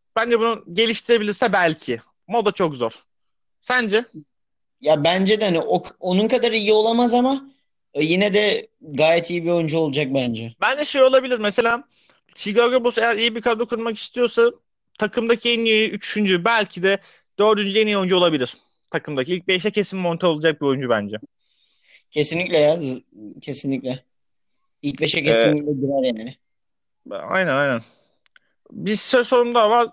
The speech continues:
Speaker 1: Lavin star potansiyeli var mı?
Speaker 2: Anlamadım.
Speaker 1: Lavin.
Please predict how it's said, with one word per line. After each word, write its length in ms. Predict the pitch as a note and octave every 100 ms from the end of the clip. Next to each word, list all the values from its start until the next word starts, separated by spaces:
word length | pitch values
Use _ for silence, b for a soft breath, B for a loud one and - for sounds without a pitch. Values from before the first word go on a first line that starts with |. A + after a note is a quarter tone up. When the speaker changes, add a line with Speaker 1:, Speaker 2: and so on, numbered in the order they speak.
| -
Speaker 1:
Lavin 460 | A3 C4 B3 B3 -
star 560 | - - - C4 B3+
potansiyeli 600 | B3+ A3+ A3+ A3 A#3 A3
var 140 | G#3+ G3+
mı? 260 | D3+ C3+ C#3 _ _ _ _ _ _ _ b b b _ _ _
Speaker 2:
Anlamadım. 580 | E3 E3 F3+ G3+ B3 E4 - _ _ _ _ _ _ C#3
Speaker 1:
Lavin. 380 | E3 E3 C#3+